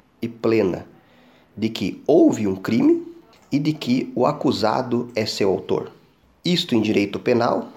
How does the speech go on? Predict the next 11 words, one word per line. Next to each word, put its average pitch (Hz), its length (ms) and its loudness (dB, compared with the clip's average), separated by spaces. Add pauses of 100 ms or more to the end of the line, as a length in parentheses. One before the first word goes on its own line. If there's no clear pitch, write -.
(420)
chama-se 101 680 -2 (420)
materialidade 120 1200 0 (300)
e 120 140 2
autoria. 98 580 -2 (400)
Portanto, 151 580 2 (560)
desde 127 420 0
já, 123 340 0 (760)
em 113 160 0
uma 151 160 4
leitura 120 560 2
constitucional 107 1400 -2